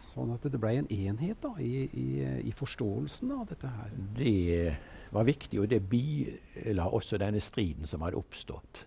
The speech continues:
Speaker 2: Eh, for eksempel i Antiokia, som var en slik viktig menighet, og andre områder, eh, som var blitt berørt av denne striden.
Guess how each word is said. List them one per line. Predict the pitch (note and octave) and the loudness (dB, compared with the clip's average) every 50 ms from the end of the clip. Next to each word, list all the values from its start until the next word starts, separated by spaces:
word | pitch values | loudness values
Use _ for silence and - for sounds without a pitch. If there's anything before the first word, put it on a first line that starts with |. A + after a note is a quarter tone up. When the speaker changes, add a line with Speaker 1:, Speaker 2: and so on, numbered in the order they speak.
| - - | -18 -12
Speaker 2:
Eh, | - C3+ A2+ G2 F#2 | -6 -2 0 0 0
for | F2 - G2 | 0 -2 -6
eksempel | - - B2 G2+ F2 - F#2 F2 | -2 0 0 0 2 2 2 2
i | |
Antiokia, | E2 D2+ - G#2 G2+ F2 C#2+ - - - - - | 2 2 2 0 0 0 -2 -4 -2 -2 -2 0
som | - D#2+ | 0 -2
var | E2+ E2 D2+ | 0 0 -2
en | C#2+ | -2
slik | - - C2+ - | -2 -2 -2 -2
viktig | - - - - - - D2+ C2+ | -2 -4 -4 -4 -4 -4 -4 -4
menighet, | C#2 C#2+ C#2+ E2 E2+ - - A#1+ - - - - - - - - - - | -2 -4 -2 -2 -2 -4 -4 -6 -8 -10 -16 -16 -16 -16 -16 -10 -6 -4
og | G#2 - - | -4 -4 -2
andre | - A2+ A2 B2 B2 A#2+ A#2+ | 0 0 0 2 0 0 -2
områder, | - A2 G2+ G#2 G#2+ G#2+ G#2 G#2 F#2 D#2+ D2 D2 - E2 E2 D#2+ D2+ F2+ | 0 0 0 2 2 2 2 2 2 2 0 2 2 2 2 2 0 -2
eh, | E2+ D#2 | -2 -2
som | - A2+ F#2 E2+ | -2 -2 0 0
var | D2+ | 0
blitt | D#2 D#2+ - - - | 0 -2 -4 0 2
berørt | G2 F#2+ G#2+ A2+ F2+ C2 A#1+ - - - - | 2 4 6 4 4 4 0 -6 -10 -14 -10
av | - - D#2+ C#2+ C2+ A#1+ - | -6 -4 -4 -4 -4 -4 -4
denne | C#2 D#2 D#2+ D2+ D2 C2+ B1+ - - _ | -4 -4 -2 -2 -2 -2 -4 -4 -8 _
striden. | - - - - - F2+ D2 - - - | -18 -12 -4 -2 0 0 -2 -2 -8 -12